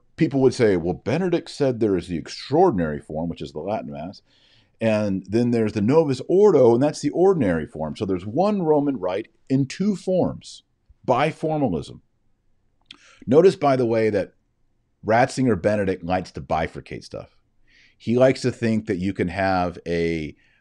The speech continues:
active and contemplative papacy, and you can have a, uh, extraordinary form of the Roman Mass and an ordinary form of the Roman Mass. He just likes,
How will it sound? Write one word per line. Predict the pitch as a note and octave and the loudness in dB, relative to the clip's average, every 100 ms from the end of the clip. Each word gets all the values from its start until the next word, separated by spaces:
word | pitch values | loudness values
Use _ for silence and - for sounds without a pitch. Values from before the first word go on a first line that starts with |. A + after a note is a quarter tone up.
| _ _ _ - | _ _ _ -2
active | G2+ A#2+ - B2 A#2+ - | 0 0 2 2 2 -4
and | F#2+ | -6
contemplative | G#2+ F2 G2 A2 A2 A#2 A#2+ A#2 | -4 -4 -2 -4 -2 -2 -2 -2
papacy, | B2 A#2+ A#2+ - A#2+ B2 | -2 -2 -4 -4 -2 -2
and | F#2 | -2
you | F#2+ | -4
can | F#2+ | -4
have | E2+ F#2+ F2+ | -6 -4 -4
a, | F2+ E2+ D#2 _ _ _ _ _ - | -2 -2 -4 _ _ _ _ _ -6
uh, | E2 D2 C2 - _ | -4 -4 -6 -10 _
extraordinary | G2 - - G#2+ A2+ B2 C3 B2+ | -10 -10 -2 4 4 6 4 2
form | B2+ B2+ B2 | 2 2 4
of | B2 | 2
the | A#2+ | 2
Roman | A#2+ B2 A#2 | 2 2 0
Mass | B2 B2 A#2 - | 0 -2 -4 -6
and | F#2 F2 | -6 -6
an | F2+ | 0
ordinary | G#2 G#2+ E2+ C#2+ C2 | 0 0 -2 -6 -12
form | - B1+ A1 - _ _ _ _ _ _ - | -14 -14 -16 -20 _ _ _ _ _ _ -18
of | C3+ | -16
the | B2+ | -14
Roman | A#2+ B1+ | -14 -14
Mass. | A#1+ - | -16 -14
He | F2 | -10
just | E2+ - | -8 -2
likes, | F#2 D#2 | -2 -4